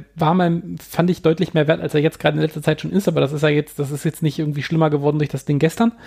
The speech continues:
Aber ja, also von außen betrachtet, so richtig cool durcherzählt ist etwas anderes, ist aber vielleicht eben gerade auch ein bisschen schwer.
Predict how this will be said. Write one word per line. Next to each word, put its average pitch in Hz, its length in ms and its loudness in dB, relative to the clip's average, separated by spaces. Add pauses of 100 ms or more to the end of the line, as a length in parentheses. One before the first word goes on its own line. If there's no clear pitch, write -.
(640)
Aber 151 720 2
ja, 127 300 -6 (140)
also 135 600 2 (120)
von 151 200 -2
außen 156 240 2
betrachtet, - 640 -2 (140)
so 143 220 -2
richtig 170 600 -6
cool 170 80 4
durcherzählt 160 460 2
ist 151 120 -4
etwas 143 220 -6
anderes, 156 460 2
ist 147 100 -4
aber 139 160 0
vielleicht 135 300 -2
eben 139 100 -2
gerade 139 200 0
auch 131 60 -4
ein 135 60 -4
bisschen 131 200 -6
schwer. - 260 -12